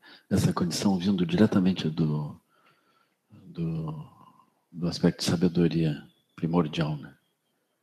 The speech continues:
Então, a gente vai olhando assim, né? Por quê? Porque a gente vai olhando as, as aparências. Junto com as aparências surgem as bolhas. Aí das bolhas,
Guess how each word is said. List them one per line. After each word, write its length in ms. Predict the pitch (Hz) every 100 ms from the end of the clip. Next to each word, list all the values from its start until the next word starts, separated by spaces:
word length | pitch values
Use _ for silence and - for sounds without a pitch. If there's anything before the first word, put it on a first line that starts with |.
| _ _ _ _
Então, 60 | -
a 20 |
gente 140 | - -
vai 120 | 85
olhando 360 | 85 80 82 82
assim, 460 | 82 - - 80
né? 200 | 71 165 - _ _ _ - _
Por 180 | - -
quê? 280 | - - 82
Porque 260 | - - 87
a 360 | 85 85 -
gente 220 | 95 87 87
vai 220 | 90 90
olhando 720 | 85 82 87 104 92 85 - _ _ _ _ _ _ _
as, 920 | 104 165 85 165 160 - - - - _ _ _ _ _ _ _ _ _ _
as 140 | - 90
aparências. 880 | - 92 82 67 - - - - - _ -
Junto 300 | 95 92 -
com 80 |
as 100 | 87
aparências 540 | 87 - 85 95 92 -
surgem 300 | 95 85 98
as 160 | 92
bolhas. 640 | 80 80 78 73 67 - - - _ _ _ _ _ _ _ _ _ -
Aí 180 | 85 82
das 400 | 85 95 95 87
bolhas, 920 | 90 92 117 107 85 82 - -